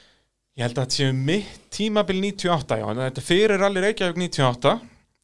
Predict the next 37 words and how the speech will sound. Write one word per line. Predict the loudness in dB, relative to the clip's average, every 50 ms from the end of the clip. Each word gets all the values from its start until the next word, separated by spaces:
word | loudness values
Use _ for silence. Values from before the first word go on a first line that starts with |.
| 2
þar | 2 2 4
sem | 4 4 4 4
er | 2 2 -2 -8 _
gullfalleg | 2 4 4 4 2 -4 -2 0 2 2 2 0 0 2 2 2 0 2
photoshopuð | 4 6 6 6 4 4 2 2 4 4 4 4 4 2 2 2
mynd | 2 2 2 0 -4 -6 -10 -10 -12 -12 -16 _ _
af | -2 -2 0 2
þér | 4 4 4 4
standandi | 4 4 4 4 6 4 2 4 4 2
við | 4 4
Ford | 4 4 4 2 2
Puma | 2 4 4 4 4 4 4 4 4 4 2 -4 -20 _ _ _ _
rallybíl. | 0 2 2 4 2 2 0 -2 -8 -12 -14 -18 -20 _ _ _ _ _ _ _ _ _ _ _ _ _ 6
Var | 6 6 6
það | 6 6 6 6 6 6 4 2
eitthvað, | 2 4 6 6 8 8 6
eitthvað, | 4 2 2 2 4 6 6 6 6 2 0
eða | 2 2 2 4
hversu | 4 4 4 4 4 4
nálægt | 6 6 6 8 8 6 4 4 4
var | 4 4 4
það | 4 4 4 4 6 6
að | 4 4
verða | 4 4 6 6
veruleika | 6 6 6 6 4 2 4 4 4 4
að | 4 2
þú | 2 2
færir | 4 4 4 4
að | 4 2
keppa | 2 2 2 2
fjórhjóladrifs | 2 4 2 4 4 2 0 0 -2 -4 -2 0
Ford | 0 0 0 0
Puma | -2 -2 0 0 2 2 2
árið | 2 2 0 -2
níutíu | -4 -6 -6 -4
og | -4
níu? | -4 -4 -4 -6